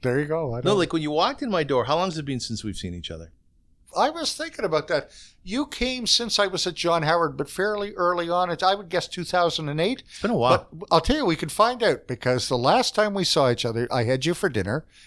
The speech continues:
Speaker 1: and you wrote an article, I believe it was in the Canadian Jewish News,
Speaker 2: Yeah.
Speaker 1: called My Dinner with an Eskimo.
Speaker 2: Yeah, remember that?
Speaker 1: Which mortified my wife.
Speaker 2: Did it?
Speaker 1: Yeah, well, she's an Eskimo. Although she,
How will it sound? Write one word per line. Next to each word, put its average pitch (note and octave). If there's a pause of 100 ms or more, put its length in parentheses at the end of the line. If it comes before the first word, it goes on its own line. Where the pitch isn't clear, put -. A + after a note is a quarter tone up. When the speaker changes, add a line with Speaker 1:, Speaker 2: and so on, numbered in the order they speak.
(140)
Speaker 1:
and C3+
you D3
wrote E3
an C#3+
article, C#3+
I B2+
believe D3+
it G3+
was D3+
in B2+
the A#2
Canadian A#2+
Jewish A2+
News, A#2
Speaker 2:
Yeah. A2 (100)
Speaker 1:
called C3+
My C#3+
Dinner G3+
with G#3
an F#3
Eskimo. B2
Speaker 2:
Yeah, B2
remember A2
that? D3+
Speaker 1:
Which C3+
mortified D3+
my D3+
wife. A#2+
Speaker 2:
Did B2+
it? F#3 (100)
Speaker 1:
Yeah, B2+
well, D3
she's -
an D3+
Eskimo. - (120)
Although A#2+
she, -